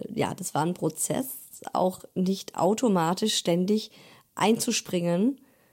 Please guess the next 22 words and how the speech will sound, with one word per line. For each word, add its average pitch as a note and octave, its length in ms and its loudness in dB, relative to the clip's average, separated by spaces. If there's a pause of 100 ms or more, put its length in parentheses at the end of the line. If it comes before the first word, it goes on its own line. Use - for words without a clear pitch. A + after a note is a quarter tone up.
(200)
wenn G3 300 4
die A3 100 -2
Kinder G3 400 4
was E3 180 0
brauchen, E3 520 0
sondern F3+ 320 2
da F3+ 200 4
dann G#3+ 140 0
auch F#3+ 220 -2
wirklich F#3+ 340 0
aktiv - 400 -2
zu - 100 -4
meinem E3+ 220 2
Mann F#3+ 220 2
zu F#3+ 100 -4
gehen E3+ 240 -2
und F3 180 -4
zu - 120 -10
sagen, E3+ 480 -2 (300)
hey, F3+ 160 2
guck G#3 220 -4
mal, F#3+ 440 6